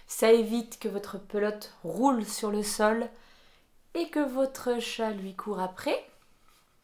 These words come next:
Je parle d'expérience, pensant que c'est une invitation à jouer, alors que ben non, pas du tout. Alors cette petite merveille là m'a été offerte par ma copine Aurélie,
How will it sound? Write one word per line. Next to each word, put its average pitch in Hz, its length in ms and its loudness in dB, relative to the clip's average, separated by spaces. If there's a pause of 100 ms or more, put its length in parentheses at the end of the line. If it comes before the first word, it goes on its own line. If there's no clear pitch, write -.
(380)
Je 185 120 -16
parle 180 400 -8
d'expérience, 262 1120 -2 (640)
pensant 220 340 2
que 226 60 -6
c'est - 180 -8
une 208 100 0
invitation 214 840 0
à 196 140 -2
jouer, 208 400 -2 (440)
alors 175 300 -10
que 180 100 -10
ben 165 220 -8
non, 196 120 -8
pas 220 120 -12
du 175 140 -14
tout. - 160 -20 (2000)
Alors 233 180 4
cette 294 260 -2
petite 311 460 -6 (220)
merveille 240 580 0
là 226 200 0 (420)
m'a 220 140 -4
été 220 220 -2
offerte 254 360 -2
par 214 160 -2
ma 208 140 -2
copine 220 340 -2
Aurélie, 247 480 0